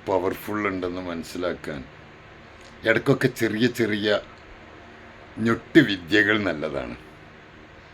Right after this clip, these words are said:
ഉദാഹരണത്തിന് നിങ്ങളെല്ലാം ഇങ്ങനെ വിരൽ പിടിക്കുക,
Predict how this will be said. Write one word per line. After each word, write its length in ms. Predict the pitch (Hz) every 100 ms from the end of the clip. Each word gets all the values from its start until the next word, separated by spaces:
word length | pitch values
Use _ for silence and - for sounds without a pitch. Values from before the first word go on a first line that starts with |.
| - - - - - 117
ഉദാഹരണത്തിന് 640 | 123 131 131 139 143 143 131
നിങ്ങളെല്ലാം 600 | 123 123 127 117 110 117 110
ഇങ്ങനെ 280 | 107 110 113 104
വിരൽ 280 | 95 85 92
പിടിക്കുക, 380 | 80 - - -